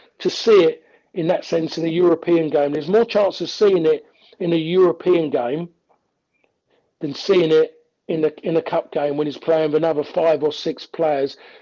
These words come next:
who have hardly played any football. Their engines haven't been run for a while. They're gonna be a little bit stop-start, ring rusty. There's gonna be no great burst because, yes, they've trained every time, but they've had no great,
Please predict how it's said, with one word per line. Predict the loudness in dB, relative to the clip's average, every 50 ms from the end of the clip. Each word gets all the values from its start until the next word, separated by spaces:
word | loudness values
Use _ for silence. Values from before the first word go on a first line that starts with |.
| _ -6
who | -6
have | -4 -4
hardly | -2 0 0 2 0 0 -4
played | -4 -2 0 0 2 0 0
any | -2 -4 -6
football. | -4 -2 -2 -2 -2 -2 -2 -2
Their | 0 2 2
engines | 2 0 -2 -2 -4 0 2
haven't | 0 0 0 -2 -4
been | -2 -2 -2 -2 -2
run | 0 0 0 -2 -4
for | -4 -4
a | -4
while. | -2 -2 -2 -2 -2 -2
They're | -4 -6
gonna | -8 -10 -14 -14 -16
be | -16 -16 -12
a | -10
little | -8 -8 -8 -10 -12
bit | -12 -12 -12 -12 -14 _ _ _ _ _ _
stop-start, | -20 -20 -20 -4 -2 0 0 0 -2 -6 -12 -10 -6 -4 -4 -4 -4 -6 -8 _ _ _ _ _ _
ring | -4 -2 -2 -2 -2 -4 -6
rusty. | -4 -4 -4 -6 -8 _ -10 -8 -8 -8 -8 -10 _ _ _ _ _
There's | -12 -12 -10
gonna | -8 -6 -6 -4
be | -4 -4 0
no | 2 2 2 2
great | 2 0 0 0 -2 -2 -2
burst | 0 0 2 0 -2 -4 -8
because, | -16 -14 -8 -6 -6 -4 -2
yes, | -2 -2 -2 -2
they've | -4 -6 -6 -6 -6
trained | -6 -4 -2 -2 -2 -2 -2 -2
every | -2 -2 -4 -8
time, | -8 -6 -4 -4 -4 -6 -8 _ -20 -20 _ _
but | -8 -4
they've | -2 -2 -2
had | -2 -4 -4
no | -2 0 0 0
great, | 0 -2 -2 -2 -2 -4 -6